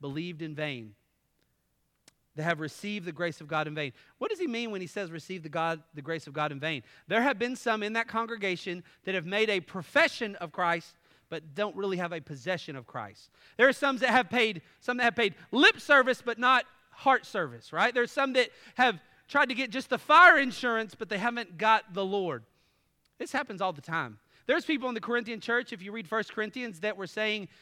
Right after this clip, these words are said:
"Yes, I'm in Christ, but I don't believe that he resurrected from the dead." If you don't believe that, some, that Christ is resurrected from the dead, I'm sorry, you can't be saved, right? You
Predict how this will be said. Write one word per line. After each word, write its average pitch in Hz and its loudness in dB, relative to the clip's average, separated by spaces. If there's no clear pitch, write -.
"Yes, 233 2
I'm 220 -2
in 214 -8
Christ, 220 0
but 202 -6
I 196 2
don't 208 -4
believe 202 -4
that 190 -8
he 180 -10
resurrected 190 -4
from 190 -8
the 180 -10
dead." 180 0
If 175 -8
you 175 -8
don't 208 -2
believe 196 -4
that, 180 -14
some, 190 -6
that 165 -10
Christ 185 -2
is 160 -14
resurrected 175 -6
from 170 -10
the 160 -10
dead, 185 -2
I'm 165 -6
sorry, 185 -4
you 139 -8
can't 165 -10
be 156 -12
saved, 151 -6
right? 156 -4
You 151 -8